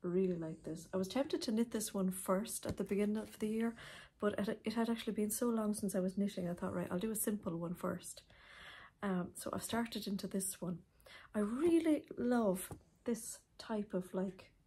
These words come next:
you know, Scandi knitting, but most of them that I see are knit on circular needles, and I just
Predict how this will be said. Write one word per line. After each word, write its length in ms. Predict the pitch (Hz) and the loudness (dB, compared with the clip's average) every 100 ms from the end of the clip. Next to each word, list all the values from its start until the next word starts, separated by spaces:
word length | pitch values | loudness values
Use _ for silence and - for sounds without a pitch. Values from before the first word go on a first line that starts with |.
| - - | -16 -4
you 80 | 202 | 0
know, 100 | 185 | 0
Scandi 720 | - - - 214 202 190 180 180 - _ - | -2 -8 -2 2 2 2 0 -2 -14 _ 0
knitting, 420 | 202 202 175 170 - - - - - | 2 2 -2 -8 -10 -20 -20 -20 -6
but 260 | - 226 - | 0 2 4
most 360 | 226 285 320 285 | 6 6 6 4
of 60 | |
them 220 | 262 214 214 | 4 4 0
that 120 | - | 0
I 100 | 214 | 0
see 420 | 202 - 240 226 220 | 0 2 2 2 0
are 180 | - 190 | 0 4
knit 560 | 190 196 202 - - - - | 4 4 2 -2 -6 -6 -6
on 280 | 202 196 190 | -4 0 0
circular 520 | 185 226 226 220 202 | 0 -4 -2 0 2
needles, 440 | 196 214 247 247 - - - - - - _ - | 2 2 0 -4 -8 -14 -20 -20 -20 -20 _ 0
and 120 | 226 | 4
I 140 | 269 311 | 6 6
just 400 | 302 254 - | 4 2 0